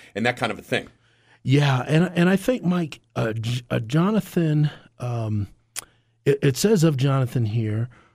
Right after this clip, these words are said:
Speaker 2: uh, in, and again, First Samuel chap-, chapter twenty, verse seventeen, the very end, it says, "For he loved him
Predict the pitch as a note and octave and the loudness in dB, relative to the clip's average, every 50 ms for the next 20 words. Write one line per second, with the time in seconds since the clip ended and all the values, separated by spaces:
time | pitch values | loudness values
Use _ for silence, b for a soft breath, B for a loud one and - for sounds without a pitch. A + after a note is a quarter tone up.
0 | b b b b b - A#2 A2+ G#2+ G#2+ G#2 G#2 G#2+ - - A#2+ A2 A2+ - - | b b b b b -6 -4 -2 -2 -2 -4 -4 -6 -4 -2 -2 -2 -2 -2 -2
1 | A#2+ A#2+ B2 C3 C#3 E3 F3+ C#3 F2+ - - A2+ A#2 B2+ - - D3+ B2+ C3 C3+ | 0 0 0 2 2 0 0 0 -2 -4 -2 -2 0 0 0 0 0 0 2 0
2 | C#3 C#3 G#2+ A2+ A2 - - - - - C#3 A2 - - D3+ - - B2+ B2 C3 | 0 0 -2 -2 -2 -4 -4 -6 -4 -4 -4 -4 -4 -6 -6 -4 -2 0 0 0
3 | G#2+ A2 A#2+ - - B2 A#2 D3 D#3 - - G#2+ F#2 G2+ A2+ - - _ _ _ | 0 -2 -4 -2 -2 -4 -2 -4 -4 -4 -4 -6 -6 -6 -8 -10 -12 _ _ _
4 | G#2+ G#2+ B2 D3+ F3 E3+ F3+ F3 C3+ A2+ G#2+ A#2 - A#2+ - - C3+ B2 A#2 A2+ | -4 0 2 4 4 4 4 4 2 0 -2 -4 -6 -8 -8 -4 -2 0 0 0
5 | - - b b b b b b b b b - - - D#3 D3 C#3+ D3 C#3+ C3+ | -2 -4 b b b b b b b b b -20 -8 -4 -2 0 2 0 0 -2
6 | C3+ - - - - - - A#3+ B3+ G#3+ D#3 B2 G#2 F#2+ G2 G#2 A#2 - b b | -4 -8 -12 -20 -12 -6 -4 -2 0 0 0 -2 -2 -6 -8 -10 -12 -12 b b
7 | b b - - A#2 C3 D3+ E3 E3+ F3 E3+ D#3 D3+ D3 B2+ - - E3+ D#3 A2 | b b -8 -4 -2 0 0 0 0 0 -2 -2 -2 -4 -4 -2 0 0 0 0
8 | G2 G2 G2 A2 | -2 -6 -8 -10